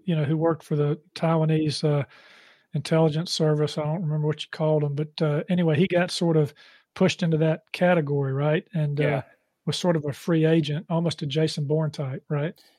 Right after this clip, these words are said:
Speaker 2: Yeah, he actually, uh, that's a, that's a true person. Uh, uh, he doesn't work for the N B S, the, the, the intelligence service for Taiwan. Um, but when I went to do my research in Taiwan, I was, you know, you always ask, "Does anybody know anybody in Taiwan?" And my brother actually knew this guy.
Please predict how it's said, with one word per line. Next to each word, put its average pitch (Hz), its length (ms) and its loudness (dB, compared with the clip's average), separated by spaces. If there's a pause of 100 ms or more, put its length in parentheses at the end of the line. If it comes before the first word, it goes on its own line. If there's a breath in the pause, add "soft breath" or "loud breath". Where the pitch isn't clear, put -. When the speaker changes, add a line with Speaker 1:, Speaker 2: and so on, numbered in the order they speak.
(120)
Speaker 2:
Yeah, 160 280 4
he 175 100 2
actually, 190 440 0
uh, 135 180 4
that's 180 240 -2
a, 190 100 0
that's 202 200 -2
a 208 40 -10
true 208 160 -6
person. 196 380 -6 (360)
Uh, - 40 -6
uh, 160 200 -6 (160)
he 170 120 -6
doesn't 185 240 0
work 185 180 0
for 156 80 -10
the 165 60 0
N 165 100 -2
B 156 160 -2
S, 143 240 2
the, 135 200 -6
the, 127 280 -8
the 123 360 -8
intelligence 120 460 -6
service 117 320 -6
for 110 360 -10
Taiwan. 117 480 -4 (440 soft breath)
Um, 117 480 -4
but 127 240 0
when 131 140 -6
I 131 80 -2
went 147 220 -4
to 143 40 -10
do 135 140 -4
my 131 100 -4
research 135 420 -2
in 117 100 -8
Taiwan, 117 520 0
I 113 60 -4
was, 110 300 -10 (180)
you 123 80 -8
know, 113 220 -4
you 120 120 -4
always 127 280 0
ask, 117 360 -4
"Does 107 100 -16
anybody 165 200 -2
know 170 80 -4
anybody 165 220 -2
in 143 40 -8
Taiwan?" 147 400 -2
And 131 80 -6
my 117 100 -4
brother 151 300 2
actually 123 280 -4
knew 170 120 -4
this 131 160 -4
guy. 113 300 -2